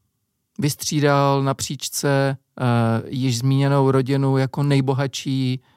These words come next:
eh, americký občan, eh, přišel o vše.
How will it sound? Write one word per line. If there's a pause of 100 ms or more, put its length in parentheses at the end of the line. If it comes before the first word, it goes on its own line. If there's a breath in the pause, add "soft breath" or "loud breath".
(160 soft breath)
eh,
americký
občan, (920 soft breath)
eh,
přišel
o
vše.